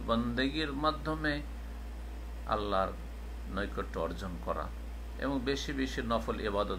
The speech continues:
বন্দেগী করা এই দশটি দিনে, তা নফল সালাত হোক, সুন্নত নফল সালাত, অথবা নফল সিয়াম, রোজা হোক,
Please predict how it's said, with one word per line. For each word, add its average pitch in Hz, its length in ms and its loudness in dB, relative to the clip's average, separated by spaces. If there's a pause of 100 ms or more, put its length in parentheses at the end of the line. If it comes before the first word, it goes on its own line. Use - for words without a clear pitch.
বন্দেগী 110 400 0
করা 135 260 6
এই 131 180 2
দশটি 95 680 2 (180)
দিনে, 95 240 2 (1300)
তা 113 400 8 (760)
নফল 113 360 2
সালাত 104 560 4
হোক, 107 180 2 (260)
সুন্নত 98 320 -2
নফল 90 340 -2
সালাত, 85 600 0
অথবা 123 300 2
নফল 104 340 0
সিয়াম, 87 580 2 (140)
রোজা 92 280 0
হোক, 90 240 -2